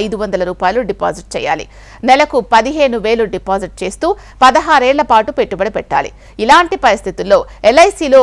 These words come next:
పదహారేళ్ల పాటు ఇరవై తొమ్మిది లక్షలకు పైగా పెట్టుబడి పెట్టాల్సి ఉంటుంది. అంటే మీరు కేవలం ముప్పై లక్షల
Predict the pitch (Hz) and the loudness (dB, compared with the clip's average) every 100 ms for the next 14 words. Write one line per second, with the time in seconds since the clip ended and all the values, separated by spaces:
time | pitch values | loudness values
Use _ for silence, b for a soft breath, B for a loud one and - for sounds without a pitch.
0 | 240 226 269 311 285 220 202 190 180 - | 6 2 2 2 0 0 -2 0 0 2
1 | 302 226 262 277 294 269 233 220 214 - | -4 -2 0 2 0 -2 -2 -2 -2 -4
2 | 320 311 - 202 202 269 220 202 196 185 | -2 -2 0 0 2 0 0 -4 -6 -6
3 | 160 170 220 190 - 156 - 180 190 349 | -2 -2 -2 -6 -10 -10 -6 -6 0 -2
4 | B B - 240 233 - 269 302 285 311 | B B -2 0 0 2 6 6 6 2
5 | - b 233 254 - 349 311 262 262 | 0 b -2 -2 4 4 4 0 -4